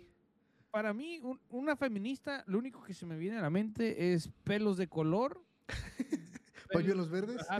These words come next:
Speaker 1: la, las, las
Speaker 2: <laughs>
Speaker 1: greñas de color verde, azul, morado, qué sé yo, expansiones en las ore-, en las orejas, pelos en las axilas, pelos en la cococha y pelos en los pies.
Speaker 2: <laughs>
Speaker 1: Neta, güey, y gritando, güey, y gritando y haciendo desmadre.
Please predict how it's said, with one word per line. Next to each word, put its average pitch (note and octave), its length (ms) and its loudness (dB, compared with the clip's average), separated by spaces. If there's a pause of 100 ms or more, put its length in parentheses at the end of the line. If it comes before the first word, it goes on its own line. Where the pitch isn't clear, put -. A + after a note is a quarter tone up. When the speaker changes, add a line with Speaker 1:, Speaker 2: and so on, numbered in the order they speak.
Speaker 1:
la, F#3 240 -6
las, E3+ 400 0
las F3 180 2
Speaker 2:
<laughs> F#3 100 2
Speaker 1:
greñas B3 260 -2
de B3 120 0
color F#3 460 2
verde, C4+ 340 0
azul, B3+ 380 -6
morado, A#3+ 600 0 (200)
qué A3 140 2
sé A3+ 200 0
yo, B3+ 300 -4 (320)
expansiones F3 840 0
en A3 80 0
las F3+ 120 2
ore-, E3 240 2
en D#3+ 80 0
las D#3 140 -2
orejas, B3+ 480 -2 (360)
pelos A#3 280 2
en G#3+ 80 -6
las F#3 140 -4
axilas, C#4+ 380 -8 (320)
pelos G3 220 2
en F#3+ 60 -4
la F3 80 -4
cococha C4 560 -4 (180)
y D#3 340 6
pelos F#3 260 2
en - 80 0
los - 80 -4
pies. D#3 260 -2 (420)
Speaker 2:
<laughs> - 420 -20
Speaker 1:
Neta, B3+ 260 0
güey, D4+ 260 -4
y F#3+ 120 -2
gritando, A#3 460 -2
güey, E3+ 280 -4 (140)
y E3 120 -4
gritando G#3+ 520 0
y F3 80 4
haciendo F3+ 240 0
desmadre. G3+ 440 -4